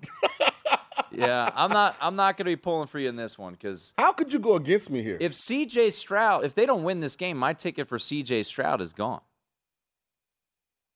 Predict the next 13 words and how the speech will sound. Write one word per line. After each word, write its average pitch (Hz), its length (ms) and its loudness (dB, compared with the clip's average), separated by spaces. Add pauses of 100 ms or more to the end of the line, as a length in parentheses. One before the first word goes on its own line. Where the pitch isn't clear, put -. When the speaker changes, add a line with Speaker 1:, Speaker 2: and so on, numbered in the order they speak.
(320)
Speaker 2:
I'm 202 180 0
pulling 233 260 2
for 196 120 -2
my 175 120 4
Speaker 1:
Well, - 100 8
if, - 40 -8
Speaker 2:
pockets. - 280 2
Speaker 1:
if 151 240 -2
they 214 200 2
win, 156 560 2
then 131 300 0
I'll 147 220 -2
cover 131 640 -2